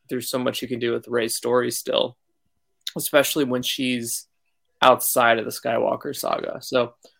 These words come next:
I, I ultimately, if, if that's the decision that went into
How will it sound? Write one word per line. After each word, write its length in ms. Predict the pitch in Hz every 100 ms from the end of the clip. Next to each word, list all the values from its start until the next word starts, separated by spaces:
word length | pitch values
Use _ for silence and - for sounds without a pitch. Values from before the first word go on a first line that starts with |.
| _ -
I, 120 | -
I 60 | -
ultimately, 600 | 185 190 - 196 180 180 165
if, 200 | 147 -
if 220 | 135 123
that's 380 | 139 139 - - _ _ _
the 160 | 120 123
decision 460 | 113 - 120 123
that 100 | 117
went 220 | 110 113 117
into 640 | 117 - 123 117 117 117